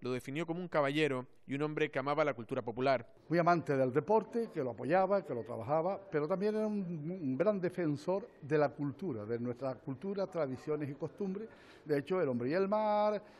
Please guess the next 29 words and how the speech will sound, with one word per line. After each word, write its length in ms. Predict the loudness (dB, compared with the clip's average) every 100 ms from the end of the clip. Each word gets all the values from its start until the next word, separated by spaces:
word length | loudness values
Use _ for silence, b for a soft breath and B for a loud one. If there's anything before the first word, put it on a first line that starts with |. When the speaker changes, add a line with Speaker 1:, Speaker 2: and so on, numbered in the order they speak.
| B
Speaker 2:
eh, 60 | -6
de 220 | -2 -2
hecho, 420 | -2 0 2 2
Las 140 | 0 0
Salinas, 640 | 0 0 -2 0 0 0
de 120 | -2
hecho, 400 | -2 2 2 2 B B B -4
El, 160 | 0 0
el 100 | 0
Lanzarote 400 | -2 -4 -4 2
y 40 |
el 80 | 6
agua, 520 | 6 4 4 4 0 B B -4
y 100 | 2
otros 180 | 2 2
proyectos 320 | -2 -2 -4
que 80 | -2
teníamos 400 | -2 -2 -2 -4
previstos 580 | -2 -2 -2 -4 -4 -4 B B B B -8 -2
con 160 | 2
él. 220 | 2 0 -2
Él 180 | 0 2
era, 600 | 2 4 4 2 0 -4 -10 -8 -6
aparte 460 | -2 -4 -2 -2 0
de 140 | 0
ser 200 | -2 -2
una 560 | 0 0 2 2 0 -4
persona 320 | -8 -4 0
honesta 580 | 2 2 -2 -4 -4 -4